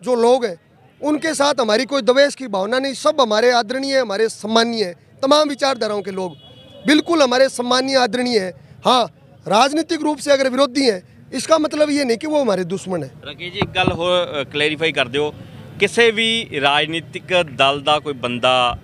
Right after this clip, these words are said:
Speaker 2: तुहाडे कोले आया है कि जो कुछ होया माड़ा होया, असीं तुहाडे नाल हैं? क्योंकि, अ, गां प्रेम दी गल है जिहड़ी, वो हरेक राजनीतिक दल करदा है। कोई बंदा आया है, कोई राजनीति, क्योंकि, अ, अमित शाह, जिवें तुसीं कहा,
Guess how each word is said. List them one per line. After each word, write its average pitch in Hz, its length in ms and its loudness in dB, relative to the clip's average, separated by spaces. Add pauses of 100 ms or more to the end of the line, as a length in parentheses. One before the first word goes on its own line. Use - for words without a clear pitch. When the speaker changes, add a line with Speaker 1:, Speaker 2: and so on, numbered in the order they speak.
Speaker 2:
तुहाडे 127 420 -6
कोले 131 220 -2
आया 127 260 2
है 135 100 0
कि 135 240 -8
जो 120 160 -10
कुछ 123 220 -16
होया 120 220 0
माड़ा 117 300 0
होया, 120 400 0 (320)
असीं 127 240 -8
तुहाडे 123 320 0
नाल 120 300 0
हैं? 123 100 -2
क्योंकि, 131 360 -6
अ, - 260 -18 (880)
गां 156 420 2
प्रेम 165 540 0
दी 135 300 -6
गल 135 220 0
है 127 60 -4
जिहड़ी, 110 220 -10
वो 139 180 -6
हरेक 143 460 -2
राजनीतिक 135 600 -2
दल 131 160 -2
करदा 104 320 -6
है। 95 100 -6 (600)
कोई 131 160 0
बंदा 123 280 2
आया 135 180 2
है, 143 80 0
कोई 139 200 -4
राजनीति, 123 580 -4 (220)
क्योंकि, 131 340 -4
अ, 107 420 -2 (360)
अमित 131 340 -2
शाह, 123 380 2
जिवें 120 300 -8
तुसीं 113 220 -8
कहा, 110 560 0